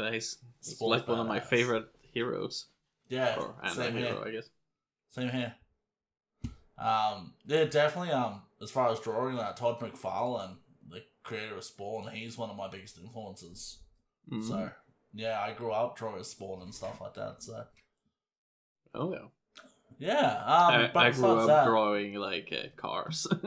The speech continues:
Speaker 1: <laughs>
Speaker 2: Cars. <laughs> Oh, I'm so bad
Speaker 1: Yeah.
Speaker 2: at them. They always end up
Speaker 1: Yeah.
Speaker 2: twisted and weird. But, um,
Speaker 1: Yeah,
Speaker 2: no,
Speaker 1: something,
Speaker 2: besides
Speaker 1: like, didn't match up there.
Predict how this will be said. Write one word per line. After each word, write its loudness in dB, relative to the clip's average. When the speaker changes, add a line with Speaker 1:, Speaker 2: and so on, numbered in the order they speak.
Speaker 1:
<laughs> -20
Speaker 2:
Cars. 2
<laughs> -2
Oh, 2
I'm 0
so 0
bad 2
Speaker 1:
Yeah. 2
Speaker 2:
at -4
them. -12
They 0
always 6
end 4
up 4
Speaker 1:
Yeah. 4
Speaker 2:
twisted -2
and -8
weird. -8
But, 0
um, 6
Speaker 1:
Yeah, 12
Speaker 2:
no, 6
Speaker 1:
something, 8
Speaker 2:
besides 4
Speaker 1:
like, 2
didn't -2
match -6
up -8
there. -12